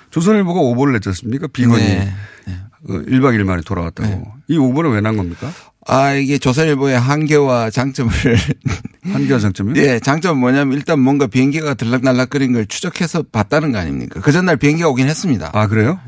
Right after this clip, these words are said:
Speaker 2: 예.
Speaker 1: 오긴 왔어요?
Speaker 2: 그러니까 비건 오기 전-, 하루 전날. 그러니까 이제
Speaker 1: 아.
Speaker 2: 비건이라고 지레짐작을 하는 오보를 한 거죠.
Speaker 1: 아, 비행기가 오긴 왔다.
Speaker 2: 오기는 왔어요.
Speaker 1: 거기까지는 알았네요.
Speaker 2: 예, 이십 명이 갔는데 제가 알기로는 세 명이 돌아왔습니다.
Speaker 1: 아, 몇 명이 타고 왔는지 몰랐군요.
Speaker 2: 예.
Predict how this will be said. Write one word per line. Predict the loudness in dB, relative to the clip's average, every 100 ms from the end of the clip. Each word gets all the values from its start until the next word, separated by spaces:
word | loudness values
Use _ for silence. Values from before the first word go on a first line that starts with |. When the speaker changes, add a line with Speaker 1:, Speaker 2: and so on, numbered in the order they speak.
| 0
Speaker 2:
예. |
Speaker 1:
오긴 | 2
왔어요? | 2 0 -2 -4
Speaker 2:
그러니까 | -4 -6 -2
비건 | 0 2 0
오기 | 0 0
전-, | -2
하루 | 0 0
전날. | 0 -2 -2
그러니까 | -2 -2 -4 -8 -20 -20 _ -20 -20 -2
이제 | 2 2
Speaker 1:
아. |
Speaker 2:
비건이라고 | 2 2 2 0 -2 -2
지레짐작을 | -2 0 0 0 -2 -2 -2
하는 | 0 0
오보를 | 0 0 0
한 | -2
거죠. | -2 -4 -8 -16 _
Speaker 1:
아, | -2 -2
비행기가 | 0 0 0 0
오긴 | 0 0 0
왔다. | -2 -2 0 2
Speaker 2:
오기는 | 2 0
왔어요. | -2 -2 -4 -2
Speaker 1:
거기까지는 | -2 0 -2 0
알았네요. | 0 0 0 2 0
Speaker 2:
예, | 0
이십 | 0
명이 | 2 2 2
갔는데 | 0 -2 -2 -2 -2 -2
제가 | -2 0 0
알기로는 | 0 -2
세 | -2 0
명이 | 0 0
돌아왔습니다. | 0 0 -4 -8 -14 -16 -12
Speaker 1:
아, | -8 -6 -6 -2
몇 | 0
명이 | 2 2 2
타고 | 0 0
왔는지 | 0 -2 -2
몰랐군요. | 0 0 0 0 2 2 0
Speaker 2:
예. | 2 2 2 0